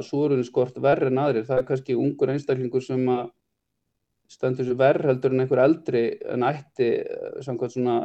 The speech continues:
bókinni einhvern veginn, að fa-, finnst manni að standa sig betur, en hann er kannski með einhver ensím eða gen sem að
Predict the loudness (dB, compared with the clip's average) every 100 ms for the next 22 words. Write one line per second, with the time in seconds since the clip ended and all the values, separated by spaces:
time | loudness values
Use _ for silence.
0 | -6 0 2 2 0 -2 0 -2 0 2
1 | 0 -4 -6 -6 -4 -4 -4 -2 0 2
2 | 0 -2 -6 -6 -8 -2 0 0 -2 -2
3 | -2 0 -2 -2 -8 -4 -2 0 2 0
4 | -2 2 2 2 -10 _ _ _ -4 -4
5 | -2 0 0 -2 2 2 2 -2 0 0
6 | 0